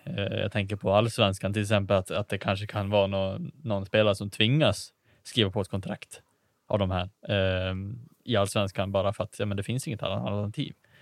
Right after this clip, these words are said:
Ehm, och då kanske man måste sänka sig enormt för att, för att ens kunna få plats där inom budget. Så att, eh, det kan ju, kan ju bli såna drastiska,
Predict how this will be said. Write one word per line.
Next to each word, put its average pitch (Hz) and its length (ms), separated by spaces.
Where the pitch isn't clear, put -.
Ehm, 95 640
och 101 60
då 101 100
kanske 101 220
man 98 140
måste 95 180
sänka 98 340
sig 95 480
enormt 104 680
för 98 200
att, 95 260
för 98 140
att 98 60
ens 95 180
kunna 101 340
få - 120
plats - 320
där 95 180
inom 95 360
budget. 101 380
Så - 120
att, - 180
eh, - 240
det 113 140
kan 120 220
ju, 95 180
kan 123 180
ju 113 60
bli 95 160
såna 98 400
drastiska, 101 760